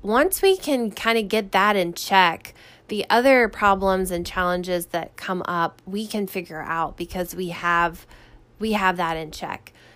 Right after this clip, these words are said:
So, um, there you go. Just to recap, those three C's that Carrie shared, um, are, that might keep you from, from moving forward, are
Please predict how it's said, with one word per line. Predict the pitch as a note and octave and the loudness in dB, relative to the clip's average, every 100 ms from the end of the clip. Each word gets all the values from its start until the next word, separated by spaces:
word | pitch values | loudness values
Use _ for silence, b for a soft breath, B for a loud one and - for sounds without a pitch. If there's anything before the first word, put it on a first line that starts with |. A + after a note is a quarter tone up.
| - | -10
So, | - A3 G3+ F#3+ F3+ F3+ B B B B - - | -2 4 6 6 2 -4 B B B B -6 2
um, | G3+ G3+ G3 F#3+ G3 F#3 F#3+ _ _ _ _ - - - - | 4 6 6 4 -2 -6 -10 _ _ _ _ -20 -20 -20 -10
there | - C4+ D4 | 2 4 4
you | C4+ A3+ | 2 2
go. | G3 F#3+ F#3 | 6 8 6
Just | F#3+ A3 G#3+ - - - - - | 2 -2 0 -2 -6 -16 -14 -2
to | B3+ | 0
recap, | A3+ A#3+ A3 G#3+ G#3 G#3 - | 0 -4 -4 0 2 0 0
those | G#3 F#3+ - | -2 -2 -4
three | - G#3+ A3 | -4 -2 -2
C's | G#3+ - G3+ G3 G3 F#3+ | -4 -4 -4 -2 -2 -2
that | F3 - | -6 -6
Carrie | - F#3+ F#3+ | -4 -2 0
shared, | F#3 - E3+ E3+ E3+ F3 F#3 B B - | -2 -2 -2 -2 -2 -4 -12 B B -4
um, | F3+ F3+ F3 E3+ E3+ - | 2 4 4 2 -2 0
are, | F3+ F3 F3 F3 - - - - - - | 4 4 4 0 -8 -20 -20 -20 -18 -10
that | F3+ E3 | -4 -2
might | G3 F#3+ | 0 -2
keep | - G#3 | -4 -6
you | G3+ G3 | -4 -4
from, | - F3+ F3+ E3+ | 0 0 -2 -6
from | - F#3 F3 F3 E3 - _ - _ _ _ _ | -4 -2 -2 -4 -8 -14 _ -20 _ _ _ _
moving | G3+ G3+ G3+ G#3 G3 | -2 0 2 0 2
forward, | F#3 E3+ E3 F3+ G#3+ A3+ b b b b b b b b _ | 2 4 2 0 -4 -12 b b b b b b b b _
are | F#3+ F#3+ F#3 F#3 F#3 F3+ | 4 8 8 8 4 0